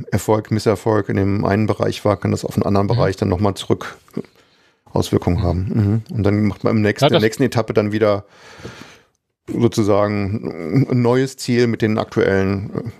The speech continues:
Speaker 1: Ausgangsvoraussetzungen.
Speaker 2: Genau. Ja. Und also ich muss halt aufs Konfigurationsmanagement achten, so, das kennen wir auch aus dem klassischen Projektmanagement, also das Szenario muss in sich schlüssig sein.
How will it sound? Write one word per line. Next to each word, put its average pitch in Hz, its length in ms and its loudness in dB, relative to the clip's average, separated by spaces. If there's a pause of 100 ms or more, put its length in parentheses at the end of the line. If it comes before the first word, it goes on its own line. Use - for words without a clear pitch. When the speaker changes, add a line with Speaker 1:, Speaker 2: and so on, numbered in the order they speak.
(120)
Speaker 1:
Ausgangsvoraussetzungen. 90 1040 -2 (340)
Speaker 2:
Genau. 113 260 -6 (380)
Ja. 135 180 -6 (240)
Und 120 240 -8
also 120 180 -4
ich 113 80 -4
muss 147 160 4
halt 127 320 0
aufs 127 200 -2
Konfigurationsmanagement 160 1200 2
achten, 160 340 0
so, 131 200 -6
das 131 160 -10
kennen 120 160 -2
wir 113 100 -2
auch 120 100 -10
aus 113 120 -2
dem 110 80 -4
klassischen 131 340 0
Projektmanagement, 127 800 -4
also 117 180 -6
das 107 100 -4
Szenario 120 360 0
muss 120 160 0
in 120 100 -4
sich 110 120 -6
schlüssig 135 340 -2
sein. 135 240 -6